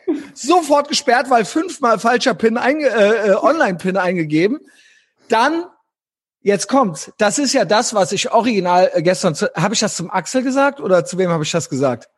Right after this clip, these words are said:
Äh, dass ich gesagt hab, ich glaube, da ist ein Scam dahinter. Diese, äh, äh, die Plattformen, diese Online, äh,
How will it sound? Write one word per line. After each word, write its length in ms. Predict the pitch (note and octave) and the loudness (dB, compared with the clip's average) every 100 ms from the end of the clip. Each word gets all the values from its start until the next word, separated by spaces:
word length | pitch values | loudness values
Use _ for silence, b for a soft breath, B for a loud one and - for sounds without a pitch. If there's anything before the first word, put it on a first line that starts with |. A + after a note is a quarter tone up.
| b b b b b b - | b b b b b b 2
Äh, 200 | F#3+ F#3+ | 2 4
dass 180 | G3 | 0
ich 80 | D#3+ | -2
gesagt 320 | E3+ F3 G3 | 0 0 2
hab, 240 | A3 F#3+ - | 0 -2 -4
ich 160 | F3 - | -4 0
glaube, 280 | G3 A#3 A3+ | 2 2 4
da 60 | F3+ | 2
ist 300 | - A3+ - | 0 -4 -2
ein 140 | E3 | -4
Scam 460 | - - G3+ A3 G3+ | -4 -2 0 0 2
dahinter. 560 | C3+ C3+ C3 G3+ C#4 b b b _ G3+ | 2 0 0 0 -2 b b b _ 0
Diese, 500 | A3+ A#3 G#3+ F#3+ - | 2 4 2 0 0
äh, 320 | E3 C#3+ C3 B2+ _ _ _ - - - | 2 4 2 -2 _ _ _ -16 -10 -6
äh, 380 | D3 B2+ B2+ - _ | -2 -2 -4 -10 _
die 60 | - | -18
Plattformen, 840 | - - C#4+ - F3+ D3 A#2 A2+ A2+ _ - | -8 -2 -2 -2 0 0 0 -6 -12 _ -6
diese 360 | D#3+ D3+ D#3+ - | -2 0 0 0
Online, 560 | F#3+ C#4 A3 D3+ D3 | 0 2 2 0 -4
äh, 220 | D#3+ C#3+ | -2 -2